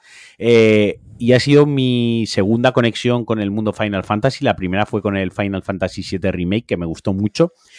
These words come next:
Y este Final Fantasy dieciséis también me ha gustado mucho. Me ha gustado mucho, no al nivel de sobresaliente como, como se puso en muchos,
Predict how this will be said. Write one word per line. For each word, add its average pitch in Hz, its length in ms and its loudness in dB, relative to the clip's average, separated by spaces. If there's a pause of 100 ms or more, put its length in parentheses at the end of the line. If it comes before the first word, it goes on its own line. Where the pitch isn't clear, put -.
(160)
Y 120 60 -4
este 110 180 0
Final 120 260 0
Fantasy 120 380 -2
dieciséis 113 580 -2 (200)
también 107 360 -2
me 127 120 2
ha - 20 4
gustado 120 720 2
mucho. 98 1080 -2 (560)
Me 131 140 0
ha 165 40 8
gustado 185 340 6
mucho, 165 380 0
no 131 160 0
al 151 100 0
nivel 156 320 2
de 131 460 2
sobresaliente 110 800 0
como, 95 580 -2
como 92 340 -6
se 87 260 -6
puso 104 360 -4
en 98 100 -4
muchos, 92 1040 -2